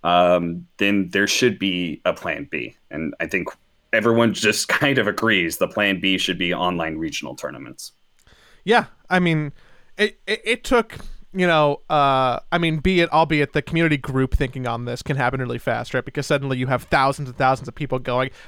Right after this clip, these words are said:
Speaker 2: "Well, what if we did this and what if we did that," right? But surely at, at the office inside Valve, they had conversations like these. Like, in good faith, I assume that, that they had a bunch of, like, "Well, what could we do?"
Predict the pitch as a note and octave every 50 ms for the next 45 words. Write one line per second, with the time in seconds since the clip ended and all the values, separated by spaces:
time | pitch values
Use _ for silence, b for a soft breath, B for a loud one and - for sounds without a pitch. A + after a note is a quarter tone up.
0 | B - F#3 G3+ A#3 B3 A3+ G#3+ - A3+ G3+ G#3 F3+ F3+ A3 F3+ - - F3 E3
1 | D#3 E3+ E3+ E3 - E3+ D#3+ D#3 D#3 C#3+ B2 E3+ D#3 C3 A#2 - - C#3 C#3 C#3+
2 | D3 - B B B B - G3+ - - - F#4 F#4 F#4+ E4+ C#4 A#3 G3 F3+ E3
3 | - - - - - G3+ F#3+ - - - F#3 F#3 - E3+ D#3+ D#3+ F3+ G3+ G3 -
4 | D3+ - D#3+ D3+ C#3 - D#3+ C3+ C3+ C3 - C#3+ D3+ D3+ C#3+ C3+ - C#3 C3 C3
5 | - D3 D3 C#3 - - D3+ C3+ B2 B2 B2 - C#3 C3 C3+ - - - - -
6 | A2+ - - - - - - D3+ - - b b b b b - F3 E3+ - G3
7 | G3 F3+ D3+ - B3 B3+ G3 - - A#3+ G#3+ F#3+ - F3 D#3 D3+ C#3+ - - F3
8 | D#3+ D3+ C#3+ C3+ B2+ - C#3 C3+ - - D3 C#3+ C#3 C#3 C3+ C3 D3 C3+ C3+ C3+
9 | C3+ C3 C3+ - b b b b b b b - - E3+ D#3 - F3 E3+ F3 F3
10 | - - E3 D3+ C#3 C#3+ C#3+ C#3 C#3+ - b b b b E3+ F3+ F3+ E3+ G3+ G#3
11 | G3 - G3 E3+ E3 D#3+ D#3 C#3 - C3 C3+ - - -